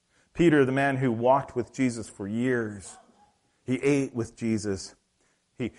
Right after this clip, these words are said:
he saw Jesus part. In fact, Peter tried to get up and walk on water. He did for a couple of steps and said, "Hey, I'm walking on water. I can't do this. Oh, no."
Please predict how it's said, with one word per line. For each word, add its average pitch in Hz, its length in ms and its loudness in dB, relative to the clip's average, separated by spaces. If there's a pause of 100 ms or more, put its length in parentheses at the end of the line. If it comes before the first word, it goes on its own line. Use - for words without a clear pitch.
(120)
he 127 160 -2
saw 143 320 2
Jesus 117 500 -8 (380)
part. 143 560 2 (220)
In 143 80 -6
fact, 147 200 0
Peter 190 200 4
tried 190 240 2
to 165 40 0
get 170 140 4
up 175 140 6
and 151 100 -2
walk 180 220 8
on 165 80 2
water. 180 240 8
He 170 100 6
did 175 240 2
for 170 80 -2
a 160 60 0
couple 165 200 0
of 156 80 -4
steps 175 240 0
and 175 80 -2
said, 143 220 6 (680)
"Hey, 226 220 6
I'm 220 120 2
walking 196 280 4
on 214 120 8
water. 202 460 10 (220)
I 240 100 6
can't 220 300 4
do 277 140 10
this. 180 380 10 (200)
Oh, 277 160 12
no." 254 520 12